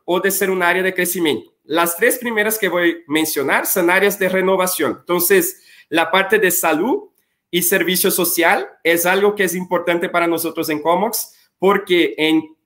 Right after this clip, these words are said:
el promedio de edad de la ciudad en que estamos, es una ciudad, es una ciudad ya de gente grande, vamos a poner así, mucha gente en los últimos veinte años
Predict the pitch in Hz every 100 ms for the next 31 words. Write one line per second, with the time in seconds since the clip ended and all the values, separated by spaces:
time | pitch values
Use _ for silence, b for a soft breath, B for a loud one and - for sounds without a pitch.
0 | - 160 156 165 175 220 220 214 190 156
1 | 170 175 165 165 160 156 165 170 147 -
2 | 202 190 175 196 - 156 170 175 - 170
3 | 156 165 165 B B B B - 156 175
4 | 185 190 180 180 180 175 175 180 190 185
5 | 113 98 151 - 170 165 165 143 127 -
6 | 202 208 220 220 185 170 151 151 170 170
7 | 165 147 180 196 185 202 170 196 -